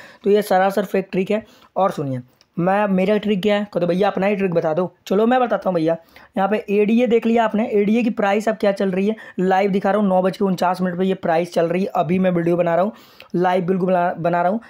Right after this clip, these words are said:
एक सौ चौरासी रुपये में है, ठीक है भैया, आईएनआर की प्राइस है, ठीक है। छोड़ो, इसको एक सौ तिरासी ही मान लो, एक सौ तिरासी है, ठीक है, मान लिया, ठीक है। तो ट्रिक क्या होने वाली है, देख भाई, यहाँ पे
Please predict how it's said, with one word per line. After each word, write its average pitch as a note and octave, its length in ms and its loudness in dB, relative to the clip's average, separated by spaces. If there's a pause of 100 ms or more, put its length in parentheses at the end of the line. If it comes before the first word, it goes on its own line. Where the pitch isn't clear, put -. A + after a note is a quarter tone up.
(100)
एक G3 120 0
सौ G#3 80 -4
चौरासी G3 340 0
रुपये G3 220 0
में F#3+ 100 0
है, C3 160 -6 (340)
ठीक F3+ 100 -4
है G3 60 -2
भैया, G3 320 0
आईएनआर F3+ 340 0
की F3 80 -6
प्राइस D#3 300 -2
है, B2+ 140 -6 (340)
ठीक B3 120 0
है। B3 80 -2 (180)
छोड़ो, G#3+ 300 0
इसको G3+ 240 0
एक G#3 100 0
सौ A3+ 100 0
तिरासी G#3+ 320 0
ही G3+ 60 2
मान D3 220 0
लो, C3 140 -4 (160)
एक G3 80 -2
सौ G#3 100 -2
तिरासी F#3 380 0
है, F3+ 100 -2 (440)
ठीक E3 160 -2
है, B2+ 100 -4 (280)
मान F3+ 200 0
लिया, F3+ 260 0 (220)
ठीक G3+ 100 0
है। F#3 60 2
तो E3 180 -6 (180)
ट्रिक A#3 220 -2
क्या B3+ 100 2
होने A#3+ 160 2
वाली A#3 200 2
है, B3+ 100 -2 (220)
देख D3+ 220 -2
भाई, B2 160 -4 (640)
यहाँ G3+ 300 0
पे F3+ 200 -2